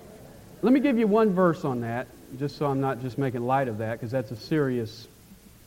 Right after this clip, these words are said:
issue for somebody who's experienced the death of a baby. Uh, Second Samuel twelve twenty-three is the only verse I can find in Scripture on the subject. Second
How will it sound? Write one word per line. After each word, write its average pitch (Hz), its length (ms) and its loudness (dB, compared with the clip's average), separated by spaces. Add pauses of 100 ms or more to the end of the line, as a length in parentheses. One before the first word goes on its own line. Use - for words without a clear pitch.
(220)
issue 143 300 -2
for 113 160 -10
somebody 120 460 -4
who's 117 180 -6
experienced 113 460 -6
the 117 60 -10
death 110 300 -6
of 107 60 -10
a 104 80 -8
baby. 107 380 -8 (520)
Uh, 120 340 -6 (920)
Second 226 440 0
Samuel 165 500 4
twelve 147 500 0
twenty-three 120 640 -4 (1400)
is 131 100 -2
the 135 120 2
only 170 180 4
verse 160 280 0
I 143 80 0
can 135 120 -4
find 135 260 0
in 123 80 -2
Scripture 143 400 -4
on 120 120 -4
the 113 60 -8
subject. - 460 -6
Second - 400 -2